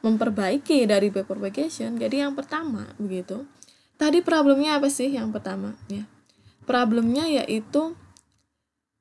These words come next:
mm, nilai ini kan hasil fungsi aktivasi ya, si prediksi ini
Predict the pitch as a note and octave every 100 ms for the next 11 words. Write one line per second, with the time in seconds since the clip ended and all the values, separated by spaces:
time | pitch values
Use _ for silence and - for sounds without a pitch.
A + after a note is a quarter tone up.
0 | _ - C4 C4+ C4 C#4 D4+ D#4 D#4+ D4+
1 | D#4 D#4+ D#4+ E4 E4 - _ _ _ _
2 | _ _ - C4 B3 - C#4+ C#4 C#4+ C4+
3 | C#4 - - - C#4 C4+ C#4 B3 A#3+ B3+
4 | A#3 B3+ - - A3+ G#3+ - - A#3 D4